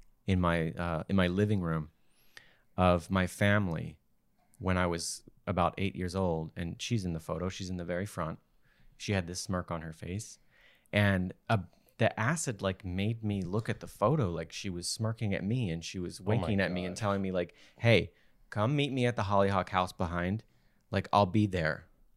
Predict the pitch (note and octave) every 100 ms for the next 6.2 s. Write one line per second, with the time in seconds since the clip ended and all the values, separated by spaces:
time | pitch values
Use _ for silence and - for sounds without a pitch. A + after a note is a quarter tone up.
0 | - F#2+ G2 G2+ G#2+ G2 F#2 G2 C#3 F2+
1 | F2 F2 F2 - - - A2 A2 E2 D#2+
2 | D#2+ _ _ _ - G2 F#2+ G2 A#2 G2+
3 | - - - D3+ D#3 D3 B2+ A2+ F#2 G#2
4 | G#2 F#2 G2+ F#2 F2 - - F2+ F2 -
5 | F#2 - E2 - - - - - F#2 E2+
6 | E2+